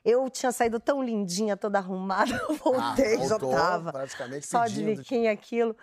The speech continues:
Speaker 1: E estávamos felizes desse dia imaginado,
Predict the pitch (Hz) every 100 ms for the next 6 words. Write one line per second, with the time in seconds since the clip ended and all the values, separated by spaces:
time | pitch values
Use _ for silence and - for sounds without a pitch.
0 | - - _ _ _ _ _ - 403 427
1 | - 311 277 262 277 277 - 311 262 247
2 | 269 277 226 202 214 208 226 175 190 214
3 | 202 202 196 190 180 185 185 165 175 185
4 | 180 175 170